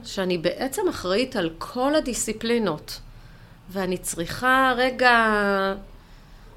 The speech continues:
להתעסק איתם, אה, ולוודא שהכל קורה כמו שאני רוצה שיקרה, היה אתגר אחד, אבל זה היה האתגר הקל.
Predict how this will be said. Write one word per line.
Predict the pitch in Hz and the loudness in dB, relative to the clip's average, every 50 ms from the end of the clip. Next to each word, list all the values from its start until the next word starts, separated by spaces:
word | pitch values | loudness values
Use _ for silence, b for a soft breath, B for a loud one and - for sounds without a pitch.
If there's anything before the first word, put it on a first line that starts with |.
| b b b b b - - 196 | b b b b b -12 -6 -4
להתעסק | 190 185 185 - 190 - - - 320 370 - 403 | -4 -4 -4 -4 -4 -2 2 4 2 4 4 0
איתם, | - - - 247 233 233 240 254 277 294 294 - - - - - - - - - | -2 0 2 4 6 6 6 4 2 0 -2 -4 -8 -12 -16 -16 -18 -20 -12 -8
אה, | 214 202 196 190 185 185 185 185 185 185 180 180 180 180 185 185 175 165 | -4 -2 -2 0 0 0 2 2 0 0 0 0 0 0 0 -2 -4 -4
ולוודא | 175 190 185 185 185 160 165 180 175 170 - 262 269 269 269 262 254 | -4 -2 0 0 -2 -2 -2 -4 -4 2 4 6 6 8 6 6 4
שהכל | 247 - - - 180 - - 233 240 240 | 2 2 0 0 -2 0 0 0 0 0
קורה | - 214 214 226 | 0 -2 -2 -2
כמו | 226 - 220 214 | -2 -2 -2 -2
שאני | - - 254 233 214 | -2 -2 0 0 2
רוצה | 180 165 160 160 - - 302 392 427 | 2 0 -2 -2 0 2 4 4 4
שיקרה, | - - - 403 381 - - - 202 185 190 185 196 226 277 - - - - B B B B B B B B B B B B B B B B | 4 2 2 2 2 2 0 -6 -4 0 2 2 2 0 -2 -8 -12 -18 -18 B B B B B B B B B B B B B B B B
היה | - 214 208 220 | -2 2 2 2
אתגר | 233 202 214 190 208 196 202 | 2 2 0 2 2 2 2
אחד, | 185 - - - - - - | 2 0 -4 -6 -6 -6 -6
אבל | - 190 233 233 | -6 -6 -6 -6
זה | 214 320 370 | -2 0 0
היה | 427 415 403 | 2 2 2
האתגר | 370 349 254 233 262 262 254 | 2 0 0 -2 -2 -2 -2
הקל. | 247 - - - - 220 170 165 175 139 | -4 -6 -6 -4 -2 -2 -2 -2 -4 -8